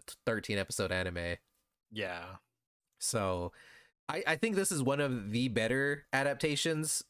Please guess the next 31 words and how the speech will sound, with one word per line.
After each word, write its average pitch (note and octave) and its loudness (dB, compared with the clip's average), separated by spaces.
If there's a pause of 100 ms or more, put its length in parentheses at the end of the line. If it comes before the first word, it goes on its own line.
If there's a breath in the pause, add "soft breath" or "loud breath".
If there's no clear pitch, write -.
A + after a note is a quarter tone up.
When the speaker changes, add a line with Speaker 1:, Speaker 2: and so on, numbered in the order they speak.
(140)
Speaker 1:
because A2 0
there's B2 2
some C#3+ 2
of B2 0
'em A#2 2
that G2+ 2
are, G2 2
like, F#2 0 (220 soft breath)
they're, F#3 2
they're D#3+ 4
all F3 2
usually C3 2
thirteen A#2+ 0
episodes A2+ 0
besides G#2 0
the G#2 2
earlier G#2+ 2
ones, A#2+ 0
and F#2+ -2
they G2+ 2
go F#2 0 (360 soft breath)
zoom, C#4+ 2
you A#2 0
know, A2+ 2
they, G#2 0
they, A2 0
they A#2 0
try C3+ -2
to G#2 0
stuff - 0
in G#2 -2